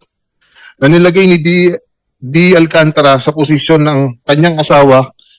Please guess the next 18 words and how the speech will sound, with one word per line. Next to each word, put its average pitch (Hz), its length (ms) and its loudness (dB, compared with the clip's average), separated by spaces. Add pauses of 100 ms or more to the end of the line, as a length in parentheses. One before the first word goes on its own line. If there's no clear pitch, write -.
(120)
bilang 160 280 0
isang 151 200 -2
permanent. 135 560 -2 (920)
At 143 240 -8
ngayon 147 240 0
po, 147 240 0
ginawa 139 320 2
na 139 120 -2
rin 135 120 -4
pong 135 160 -2
hepe 131 480 -2 (520)
ng, 135 220 -2 (1700)
ng 139 160 -4
sa 147 120 -2
Bulacan 143 440 0
Third 127 360 -2 (200)
Engineering 135 600 -2
Office. - 520 -6